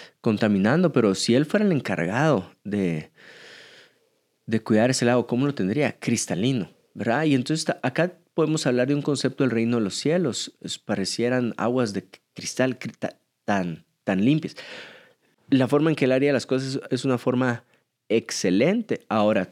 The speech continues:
tú que representás el reino de los cielos, ¿cómo harías las cosas? Si a ti te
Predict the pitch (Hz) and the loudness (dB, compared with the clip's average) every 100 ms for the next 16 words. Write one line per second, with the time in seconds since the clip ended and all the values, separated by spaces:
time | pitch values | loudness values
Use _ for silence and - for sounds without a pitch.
0 | - 147 208 330 247 185 123 113 92 98 | -2 0 2 2 2 0 -2 -2 -2 0
1 | 123 156 127 113 120 139 135 - 110 117 | 0 0 0 2 2 2 0 -2 -2 -2
2 | - - 123 135 120 135 180 165 95 - | -6 -2 0 2 2 2 2 2 0 -4
3 | 65 - - 107 127 131 | -8 -6 -4 -2 0 0